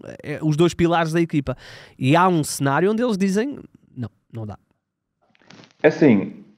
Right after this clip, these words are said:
Speaker 2: eh, eu acho que os Pelicans este ano vão ganhar uma série de playoff. Eu acho que isso vai facilitar a, a deci-, a decisão do front office.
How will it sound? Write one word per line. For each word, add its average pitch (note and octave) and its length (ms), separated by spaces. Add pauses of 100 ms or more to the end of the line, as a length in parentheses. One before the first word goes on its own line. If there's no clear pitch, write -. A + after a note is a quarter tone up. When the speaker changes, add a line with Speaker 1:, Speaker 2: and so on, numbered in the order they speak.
(120)
Speaker 2:
eh, A#2+ 440 (160)
eu D3 120
acho E3+ 100
que - 60
os - 60
Pelicans C3+ 400
este B2+ 180
ano A#2+ 100
vão A2+ 80
ganhar A#2 160
uma A2+ 80
série A2 220
de G#2+ 60
playoff. F#2 380
Eu G2+ 80
acho G2 100
que G2+ 40
isso - 100
vai G#2+ 80
facilitar G2+ 460
a, F#2+ 240
a - 20
deci-, F#2 220
a - 40
decisão G2+ 300
do G2+ 60
front G2+ 200
office. - 320